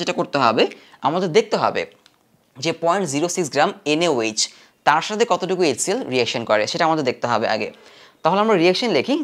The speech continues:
যে এনএইচসিএল, এইচসিএল প্লাস এনএওএইচ দুই রিয়েকশন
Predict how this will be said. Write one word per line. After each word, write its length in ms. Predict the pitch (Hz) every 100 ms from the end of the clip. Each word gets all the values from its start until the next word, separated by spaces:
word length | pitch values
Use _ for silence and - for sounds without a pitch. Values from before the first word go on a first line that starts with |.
| 139
যে 60 | 147 165
এনএইচসিএল, 680 | 196 - 190 220 - 147 101 90 _ _ - _ _ _ _ - 170
এইচসিএল 480 | 220 - 233 240 240 -
প্লাস 260 | 143 147 - - 160
এনএওএইচ 500 | 170 147 117 110 110 117
দুই 100 | 156 156
রিয়েকশন 340 | 170 170 220